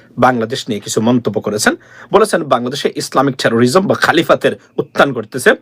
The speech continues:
এবং পার-, আপ-, আপনার এই, এই, এই মাইনরিটিদের উপর সিরিয়াস নির্যাতন চলছে বাংলাদেশে।" এবং আমি আপনাদেরকে বলছিলাম যে, "It is coming," 'cause আমি মা-, এটা আমার কনসার্নের জায়গা ছিল। তুলসী গাবার্ডের পজিশনটা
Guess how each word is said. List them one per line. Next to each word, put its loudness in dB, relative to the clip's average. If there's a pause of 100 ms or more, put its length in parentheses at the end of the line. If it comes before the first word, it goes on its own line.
(160)
এবং 2 (380)
পার-, 2 (100)
আপ-, 2
আপনার 0
এই, 4 (260)
এই, 4
এই 4
মাইনরিটিদের 4
উপর 0
সিরিয়াস 0
নির্যাতন 0
চলছে -4
বাংলাদেশে।" 0 (960)
এবং 2
আমি 2
আপনাদেরকে -2
বলছিলাম 2 (340)
যে, 6 (260)
"It 0
is 2
coming," -2 (200)
'cause -6 (100)
আমি 2 (400)
মা-, 2 (120)
এটা 2
আমার 0
কনসার্নের 0
জায়গা -2
ছিল। -4 (340)
তুলসী 2
গাবার্ডের 2
পজিশনটা 0